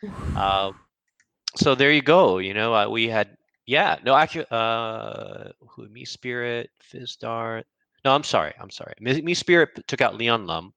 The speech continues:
Speaker 2: Then he
Speaker 1: Mm-hmm.
Speaker 2: took out Caius
Speaker 1: Caius?
Speaker 2: to go to the finals. And, uh, Fizz Darth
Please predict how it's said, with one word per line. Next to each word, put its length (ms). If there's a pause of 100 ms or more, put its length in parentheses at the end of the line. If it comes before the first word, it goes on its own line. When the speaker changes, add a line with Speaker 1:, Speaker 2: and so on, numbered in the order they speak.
(320)
Speaker 2:
Then 180
he 80
Speaker 1:
Mm-hmm. 60
Speaker 2:
took 120
out 160
Caius 840 (440)
Speaker 1:
Caius? 680
Speaker 2:
to 520
go 320
to 460
the 80
finals. 560 (320)
And, 500 (220)
uh, 560
Fizz 320
Darth 480